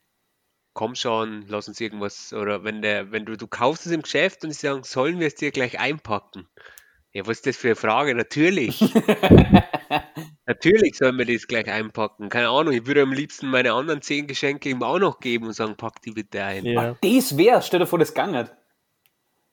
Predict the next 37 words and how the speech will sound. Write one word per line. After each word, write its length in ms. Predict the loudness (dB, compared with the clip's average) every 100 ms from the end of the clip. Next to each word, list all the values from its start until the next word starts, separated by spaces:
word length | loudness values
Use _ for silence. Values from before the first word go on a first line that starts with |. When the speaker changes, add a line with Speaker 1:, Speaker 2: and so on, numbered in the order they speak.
| _ _ _
Speaker 1:
Ja, 200 | -4 0 0
aber 120 | 0
jetzt 240 | -2 -4
Lockdown, 640 | -2 -2 -2 2 4 2 -2
die, 100 | -10
die, 160 | -10
Speaker 2:
Der 60 | -10
packt 360 | -12 -16 -12
Speaker 1:
die, 180 | -8 -6
ja, 280 | -2 0 0
die 100 | -4
machen 260 | 0 0 0
uns 120 | -4
alles 320 | -4 -4 -4
zunichte. 520 | -6 -6 -6 -8 -8 -10
Jetzt 160 | -8
musst 220 | -10 -8
du 40 | -6
dich 100 | -2
selber 360 | 2 2 2 0
rumquälen, 840 | -2 -8 -10 -10 0 2 4 2
schneidest 420 | -2 -4 -4 -4 -8
dir 40 |
vielleicht 300 | -4 -4 -4
in 80 | -8
die 60 | -8
Finger, 560 | -8 -8 -4 -2 0
dann 120 | 0
ist 160 | -4 -4
noch 120 | -6
Blut 420 | -6 -6 -4 -4 -6
drauf, 480 | 0 4 4 2 -2
dann 160 | -8 -4
vermischt 520 | -4 -2 -4 -4 -8
es 100 | -6
mit 200 | -6 -2
den, 280 | -4 -4